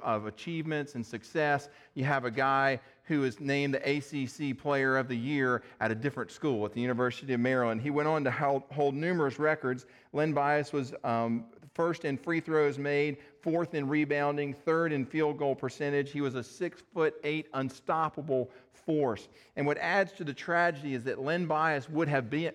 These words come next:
would have become a contemporary of Michael Jordan. Michael Jordan went on to the N B A in nineteen eighty-four. Len Bias would have come along in nineteen eighty-six, and sports writers still to this day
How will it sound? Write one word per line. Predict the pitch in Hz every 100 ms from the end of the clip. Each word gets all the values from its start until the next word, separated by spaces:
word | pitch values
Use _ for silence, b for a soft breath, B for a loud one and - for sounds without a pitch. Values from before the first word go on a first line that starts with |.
| -
would | 143
have | 139
become | 123 - - 185 147
a | 147
contemporary | 135 127 - - 214 233 131 113 113 117 117 B B B
of | 135 123
Michael | 143 156 147
Jordan. | 123 165 202 123
Michael | 113 143 139
Jordan | 127 170 151
went | 147
on | 147
to | 143
the | 143
N | 143
B | 147
A | 147 143
in | 135
nineteen | 139 151 143 139
eighty-four. | 131 120 113 - 180 185 185 185 B -
Len | 143 147
Bias | 143 147 143
would | 131
have | 127
come | 156
along | 143 143 135
in | 135
nineteen | 135 139 139
eighty-six, | 139 123 - 175 165 -
and | 127
sports | - 165 185 180
writers | 165 151 135
still | - - 214 196
to |
this | 165 160 135
day | 160 175 120 117